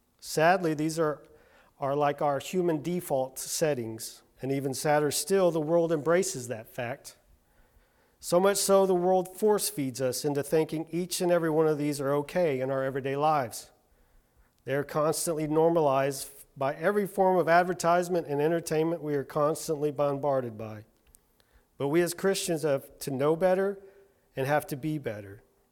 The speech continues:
Each of these listed seem to revolve around what we want. If we are seeking what we want down here, our mind and our heart set themselves on that sin until our thoughts and actions sadly make them a reality.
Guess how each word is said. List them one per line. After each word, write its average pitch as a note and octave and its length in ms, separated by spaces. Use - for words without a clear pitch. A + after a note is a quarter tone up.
Each D#3 160
of F3+ 80
these F#3+ 240
listed G3 580
seem D#3+ 240
to E3+ 100
revolve D#3 480
around D3 340
what D3 300
we F#3+ 160
want. C3+ 440
If C#3 160
we G3 140
are G3 140
seeking F#3 360
what D3+ 200
we E3+ 140
want F3 240
down D3+ 220
here, D3+ 500
our C#3 100
mind C#3+ 320
and D3 100
our C3+ 120
heart F3 380
set D3+ 300
themselves E3 500
on G#3 200
that C#3+ 220
sin G#2 380
until D#3 220
our D3+ 160
thoughts D3+ 380
and D3 100
actions D3+ 540
sadly C#3+ 380
make B2+ 280
them B2+ 120
a B2 60
reality. C3+ 580